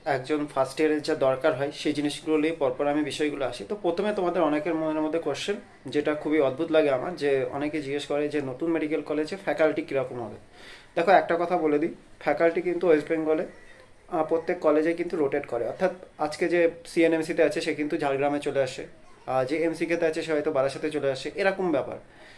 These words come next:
আহ, এক দু বছর পরে গিয়ে। তো এইভাবে rotate করে, অর্থাৎ তোমাদের যে টিচারগুলো আছে, মানে professor বা যারা আছে, যারা পড়াবেন, তারা কিন্তু পশ্চিমবঙ্গের প্রত্যেকটা কলেজে rotate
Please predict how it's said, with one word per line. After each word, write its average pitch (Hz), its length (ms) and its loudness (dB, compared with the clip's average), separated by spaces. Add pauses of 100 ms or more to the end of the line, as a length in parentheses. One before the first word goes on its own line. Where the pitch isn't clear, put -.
(220)
আহ, 139 420 -2
এক 156 120 2
দু 160 80 0
বছর 156 320 2
পরে 131 240 2
গিয়ে। 123 280 -6 (340)
তো 180 120 -6
এইভাবে 208 360 6
rotate 180 340 2
করে, 123 200 0
অর্থাৎ 233 300 2 (600)
তোমাদের 180 380 4
যে 208 140 2 (340)
টিচারগুলো 190 460 4
আছে, - 180 2
মানে 151 160 0
professor 175 520 0
বা 156 320 8 (140)
যারা 151 260 6
আছে, 156 260 2
যারা 139 200 0
পড়াবেন, 143 460 2 (400)
তারা 165 160 8
কিন্তু 175 340 0 (220)
পশ্চিমবঙ্গের 175 460 2
প্রত্যেকটা 170 420 0
কলেজে 156 320 4
rotate 156 280 0